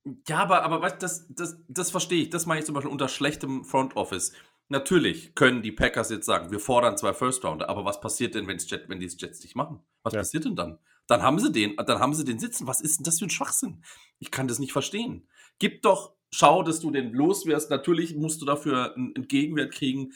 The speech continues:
Speaker 1: aber wenn du den nicht kriegst, den hohen, den du hast für einen neununddreißigen zwei First Rounder, ich bitte dich, das kannst du grad für Lamar Jackson kriegen,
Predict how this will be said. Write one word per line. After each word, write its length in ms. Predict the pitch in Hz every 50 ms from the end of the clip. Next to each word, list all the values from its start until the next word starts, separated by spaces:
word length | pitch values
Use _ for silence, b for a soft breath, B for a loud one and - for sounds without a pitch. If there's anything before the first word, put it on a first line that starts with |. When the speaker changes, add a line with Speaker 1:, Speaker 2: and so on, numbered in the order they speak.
| B B B
Speaker 1:
aber 220 | B - 113 110 98
wenn 140 | 123 127
du 80 | 131 127
den 260 | - - 135 147 170
nicht 180 | 170 156 156 -
kriegst, 320 | - 180 165 - - - -
den 220 | 131 127 120 107
hohen, 280 | 131 139 139 127 107 90
den 140 | 123 131 131
du 120 | 113 110
hast 160 | 107 101 -
für 60 | - 120
einen 80 | 113 113
neununddreißigen 680 | 117 117 123 131 123 113 90 101 117 120 123 98 95
zwei 160 | - - 95 90
First 240 | - 98 101 - -
Rounder, 140 | 90 90
ich 140 | - - _
bitte 200 | - - - 101
dich, 160 | - - -
das 120 | - 98 -
kannst 220 | - 113 104 -
du 60 | -
grad 140 | - 110 - -
für 60 | 107
Lamar 280 | 92 87 87 87 82 85
Jackson 260 | 101 - - - 107
kriegen, 240 | - - 90 - _